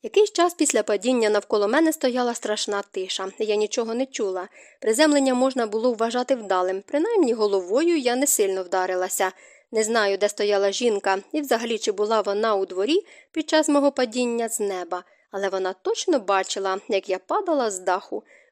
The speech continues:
бо, лежачи на землі, почула її слова. "О Боже, дощем виявилася маленька дівчинка". Як мені хотілося схопитися і втекти,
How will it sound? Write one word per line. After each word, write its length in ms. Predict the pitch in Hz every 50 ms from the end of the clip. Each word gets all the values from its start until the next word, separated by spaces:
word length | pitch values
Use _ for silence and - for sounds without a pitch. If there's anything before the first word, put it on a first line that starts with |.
| _
бо, 140 | - 220 220
лежачи 500 | 208 202 196 214 208 196 - - 247 233
на 140 | 220 202 196
землі, 340 | - 202 190 196 233 330 440
почула 460 | - - 302 302 - 311 294 262 240
її 260 | 214 202 185 185 196
слова. 460 | - - - 190 185 185 190 180 185 - _ _ _ _
"О 120 | 311 320
Боже, 440 | 277 220 202 196 190 196 202 185 185 - - - _ _ _
дощем 480 | - 208 214 - - 453 480 415 349
виявилася 640 | 269 330 359 359 359 320 320 320 311 302 285 - 285
маленька 500 | 262 247 226 220 214 202 202 196 214 208
дівчинка". 680 | 202 175 175 180 - - - 175 185 185 - 180 185 185 _ _ _ _ _ _
Як 300 | - 202 240 320 466 -
мені 260 | 415 370 370 339 339
хотілося 640 | 320 - 294 269 - - 262 262 240 233 226 - 202
схопитися 680 | - - - 190 - - - 220 220 - 294 285 - 262
і 120 | 220 226 220
втекти, 600 | - - - 196 - - _ - 196 190 180